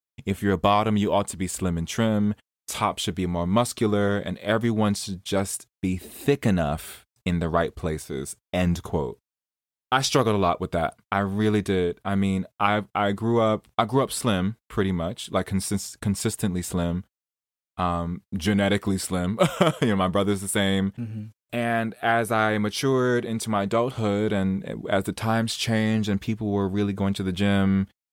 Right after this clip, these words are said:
Speaker 1: and bulking up, one, I didn't have the desire to do that. And two, I just felt like when I tried, it just wasn't happening. And I got really self-conscious.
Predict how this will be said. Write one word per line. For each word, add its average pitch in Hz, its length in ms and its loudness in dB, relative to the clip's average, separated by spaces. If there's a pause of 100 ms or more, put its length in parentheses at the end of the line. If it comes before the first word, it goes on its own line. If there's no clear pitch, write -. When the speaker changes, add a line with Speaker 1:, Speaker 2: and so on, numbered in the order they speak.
(300)
Speaker 1:
and 92 120 -4
bulking 101 380 0
up, 110 300 2 (180)
one, 156 300 4
I 190 80 4
didn't 160 160 2
have 143 180 4
the 131 80 2
desire 110 400 2
to - 140 -12
do 139 160 -2
that. 143 360 -2
And 120 160 -4
two, 143 360 0
I 127 100 -2
just - 260 -10
felt 131 140 -2
like 120 140 2
when 110 120 0
I 107 100 2
tried, 120 440 2
it 98 80 0
just 101 220 -8
wasn't 98 240 0
happening. 87 640 -2
And 98 400 -2
I 98 140 0
got 113 280 0
really 104 360 0
self-conscious. 101 840 -2